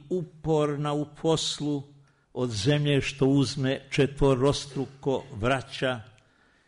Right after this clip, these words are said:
dok sunce eno povlači se u Bosnu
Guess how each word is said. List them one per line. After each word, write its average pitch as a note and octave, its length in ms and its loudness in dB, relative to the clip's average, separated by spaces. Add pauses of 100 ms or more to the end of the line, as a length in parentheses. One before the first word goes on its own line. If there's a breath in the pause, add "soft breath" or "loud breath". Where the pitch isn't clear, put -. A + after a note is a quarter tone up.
(160 soft breath)
dok A#2+ 240 -4
sunce D#3 840 -2
eno C#3 640 -8
povlači A#2+ 540 -6
se - 220 -14
u A2 120 -10
Bosnu C#3+ 680 -8